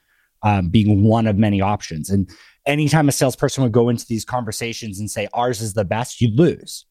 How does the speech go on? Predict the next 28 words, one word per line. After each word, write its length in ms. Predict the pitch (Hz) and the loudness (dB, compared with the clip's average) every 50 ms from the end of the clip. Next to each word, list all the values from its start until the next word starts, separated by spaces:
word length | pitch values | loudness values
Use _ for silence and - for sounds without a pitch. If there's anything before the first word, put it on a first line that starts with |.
| _ - | _ -4
right? 160 | 135 135 - - | -4 -4 -2 -4
Well, 120 | 143 127 | -6 -2
nine 240 | 131 147 147 165 156 | 0 0 0 0 -2
times 260 | - - 160 156 139 | -2 -2 -2 0 0
out 140 | 147 139 127 | 0 -2 -2
of 60 | 123 | -4
ten, 180 | - - 139 123 | -6 -4 -2 0
you 120 | 117 123 | 0 2
lose 260 | 123 160 151 127 104 | 2 2 2 2 2
because 340 | - 120 - - 123 107 - - - _ _ _ | 0 -2 0 0 -2 -4 -4 -8 -18 _ _ _
you're 100 | - 127 | 0 0
trying 360 | - - 143 139 139 127 120 | 0 0 -2 0 0 2 2
to 60 | 127 117 | 2 0
silo 460 | - - - 113 117 120 120 120 117 | 0 -2 -2 -2 -2 0 2 0 0
people 380 | 113 - 120 104 - 104 95 | 2 0 -2 0 2 2 2
away. 320 | 92 95 101 104 92 78 76 - - - - - - | 2 2 2 2 0 -2 -4 -8 -12 -14 -16 -14 -10
So 340 | - - - 131 123 120 - | -4 -2 0 0 0 -2 -2
I 260 | - 123 139 151 151 | -2 -2 0 2 2
am 180 | 151 139 120 101 | 2 2 2 0
such 400 | 98 - - - 151 143 - - | -2 -4 -2 0 -2 0 2 0
a 80 | 139 | 0
big 240 | 110 98 123 104 - | 2 2 0 -2 0
fan 240 | - 139 123 120 120 | -2 0 0 2 0
of 100 | 113 95 | 0 0
diversity 520 | 92 107 85 101 107 104 - - - 123 | -2 -2 0 0 -2 -2 -2 -2 -2 0
and 100 | 127 127 | 0 2
all 220 | 131 131 131 135 135 | 0 0 0 0 2
that, 300 | 139 147 151 156 139 | 0 0 0 0 -4